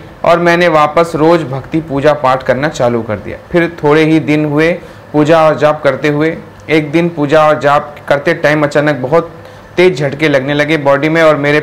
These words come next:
पेट में कुछ गोल गोल घूमने लगा, कुछ ऊपर की तरफ आ रहा था, जिसे बंद, बाद में मुझे पता चला कि ये चक्र जागृत होना इसे कहते हैं। इसके थोड़े ही दिन बाद रात को सोते समय अचानक मेरे शरीर पर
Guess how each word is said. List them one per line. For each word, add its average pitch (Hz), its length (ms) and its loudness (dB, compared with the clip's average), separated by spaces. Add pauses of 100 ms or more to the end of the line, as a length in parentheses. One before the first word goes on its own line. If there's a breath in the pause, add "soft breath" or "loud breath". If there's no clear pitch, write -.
पेट 156 280 0
में 147 120 -2
कुछ 151 200 -4
गोल 139 240 0
गोल 147 140 0
घूमने 123 320 -6
लगा, 113 260 -6
कुछ 151 300 -6 (440 loud breath)
ऊपर 156 280 2
की 160 120 -6
तरफ 165 260 0
आ 117 160 0
रहा 135 180 2
था, 160 140 0
जिसे 143 280 -2
बंद, 139 360 -2 (400 loud breath)
बाद 147 200 2
में 165 100 0
मुझे 151 220 0
पता 139 240 -2
चला 139 240 -4
कि 226 180 -6
ये 147 160 2
चक्र 156 340 -4
जागृत 127 380 0
होना 131 140 -4
इसे 131 220 -6
कहते 113 300 -10
हैं। 107 180 -14 (420 loud breath)
इसके 175 280 0
थोड़े 185 260 2
ही 185 80 4
दिन 175 220 0
बाद 165 220 2
रात 147 280 0
को 170 120 0
सोते 156 400 0
समय 156 320 0
अचानक 147 500 0
मेरे 147 240 0
शरीर 143 340 -2
पर 170 220 2